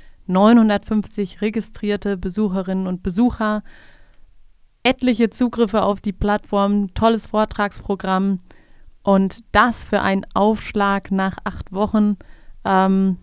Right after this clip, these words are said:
ich freu mich auf das, was kommt und ich denke, dass wir bestimmt noch das ein oder andere Mal so aus der Sichtweise eines Veranstalters digitaler Events, äh, berichten werden. Und ich freu mich schon auf das nächste Mal und sage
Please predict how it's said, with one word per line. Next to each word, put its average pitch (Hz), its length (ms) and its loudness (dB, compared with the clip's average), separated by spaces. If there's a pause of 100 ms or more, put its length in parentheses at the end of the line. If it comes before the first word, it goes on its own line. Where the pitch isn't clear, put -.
(120)
ich 214 200 -2
freu 214 200 6
mich 220 200 4
auf 202 80 -6
das, 196 200 -2
was 190 180 -6
kommt 254 440 2
und 196 180 2
ich 196 200 -2
denke, 214 260 4
dass 190 200 0
wir 196 200 2 (240)
bestimmt - 460 2
noch 202 100 2
das 190 220 -2
ein 208 240 4
oder 202 180 0
andere 190 300 0
Mal 190 340 0 (380)
so - 180 2
aus - 240 0
der 185 400 -2
Sichtweise 185 680 -2
eines 180 300 -2
Veranstalters 190 1040 0
digitaler 185 800 0 (260)
Events, 190 720 2
äh, 175 240 0
berichten 220 500 0
werden. 202 420 2 (420)
Und 190 320 4
ich - 100 -2
freu 330 160 6
mich 294 160 8
schon 196 320 0
auf 180 160 0
das 185 220 -4
nächste 240 260 0
Mal 214 340 2
und 240 140 2
sage 180 480 -4